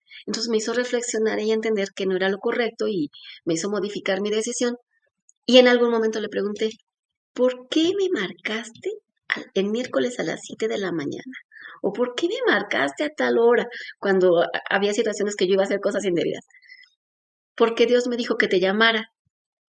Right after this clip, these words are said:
Yo: "¿Cómo?". De repente me dice: "Llámale a Patty. Llámale a Patty".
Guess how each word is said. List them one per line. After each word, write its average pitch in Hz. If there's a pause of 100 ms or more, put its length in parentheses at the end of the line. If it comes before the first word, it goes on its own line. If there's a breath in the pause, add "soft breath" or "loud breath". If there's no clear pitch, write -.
(200)
Yo: - (340)
"¿Cómo?". 359 (1800)
De 233
repente 254
me 247
dice: 233 (300)
"Llámale 294
a 240
Patty. 277 (1900)
Llámale 320
a 254
Patty". 294